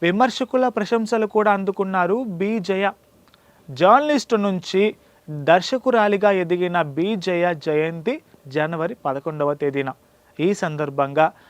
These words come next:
ఆమె జీవిత విశేషాల గురించి, తన కెరీర్లో సాధించిన విజయాల గురించి మనం ఇప్పుడు మాట్లాడుకుందాం.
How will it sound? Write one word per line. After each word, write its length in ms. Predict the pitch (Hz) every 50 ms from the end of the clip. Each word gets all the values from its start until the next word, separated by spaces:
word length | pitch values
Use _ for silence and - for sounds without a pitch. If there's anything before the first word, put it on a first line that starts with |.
| - _ 160
ఆమె 260 | 151 156 175 180 175
జీవిత 400 | 143 - 196 214 226 247 233 233
విశేషాల 500 | 190 170 165 165 185 - - 175 160 160
గురించి, 520 | 151 147 147 147 151 143 - - 165 165 - _ _ _ _ _
తన 200 | - 175 190 202
కెరీర్లో 560 | 214 190 - 196 190 208 226 240 233 240 240 226
సాధించిన 640 | - - 185 175 175 170 180 170 - 190 180 170
విజయాల 460 | 147 143 147 135 - 196 202 202 196
గురించి 560 | 170 160 160 156 156 156 - - - 151 151 - _ _ _ _ -
మనం 280 | 151 156 165 185 196 185
ఇప్పుడు 240 | 165 147 - 185 208
మాట్లాడుకుందాం. 680 | 190 156 139 127 - 139 135 131 - 135 135 131